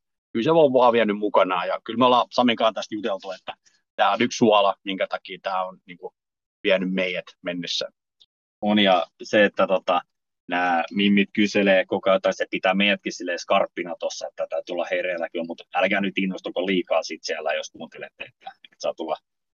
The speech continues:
Speaker 2: tai soitella joka ilta öisiin himaa sun muuta, mutta tota, <laughs> mut se on tosi,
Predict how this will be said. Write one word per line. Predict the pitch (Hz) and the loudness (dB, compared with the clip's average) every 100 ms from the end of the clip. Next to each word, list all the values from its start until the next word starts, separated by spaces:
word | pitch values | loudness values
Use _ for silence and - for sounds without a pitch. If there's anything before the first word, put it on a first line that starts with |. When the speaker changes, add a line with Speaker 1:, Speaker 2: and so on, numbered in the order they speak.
| - | -4
Speaker 2:
tai | 82 | -4
soitella | 90 85 85 85 | -2 -4 -2 0
joka | 82 85 | 0 0
ilta | 80 80 78 - _ | -2 -2 -4 -6 _
öisiin | 82 80 80 | -6 -4 -4
himaa | 82 80 78 | -4 -4 -6
sun | - 80 | -6 -10
muuta, | 78 - | -12 -12
mutta | - _ - | -14 _ -8
tota, | - - - - - | -8 -8 -6 -6 -4
<laughs> | - 160 - | 0 2 2
mut | 156 | 2
se | - | 0
on | - | -2
tosi, | 131 131 - | 0 2 2